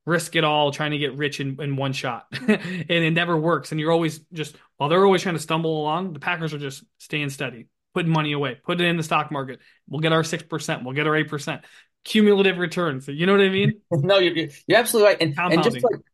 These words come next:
Speaker 2: put it, put it in perspective, just the, the, not to compare. I mean, we, we are comparing Jordan Love to Justin Fields. You know, Justin Fields, here's a stat for you. Justin Fields,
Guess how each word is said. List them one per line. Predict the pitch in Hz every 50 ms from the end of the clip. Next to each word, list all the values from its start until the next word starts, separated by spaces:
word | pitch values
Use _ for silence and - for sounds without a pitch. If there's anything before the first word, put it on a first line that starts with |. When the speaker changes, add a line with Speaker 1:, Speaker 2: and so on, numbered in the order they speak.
| _ -
Speaker 2:
put | - 233 233
it, | 247 -
put | - 240
it | 175 -
in | 165
perspective, | 143 156 139 139 - 135 139 139 - 113 104 -
just | 123 120 - _ -
the, | 123 123 127 120 - 120 117 127 120 - -
the, |
not | 131 139 143 147 143
to | - 135
compare. | 139 131 110 107 - 127 131 127 120 110 - - _ _ _ _ _ _ -
I | - 120
mean, | 127 127
we, | 131 135
we | 123 117 135 143
are | 180 208
comparing | 139 131 113 107 110 104 101 101 98 98
Jordan | 101 113 104 101 101
Love | 104 98 92 -
to | -
Justin | 107 110 113 104 107 - 101
Fields. | - 113 110 107 107 - - - - - - -
You | -
know, | 135 139 135 139 131 120
Justin | 123 156 165 202 - - 214 190
Fields, | 156 139 - 127 123 113 107 113
here's | 139 151 131
a | 113
stat | - - 127 107
for | 104 95
you. | 80
Justin | - - 147 180 - 226 180
Fields, | 139 147 139 127 123 120 131 - - _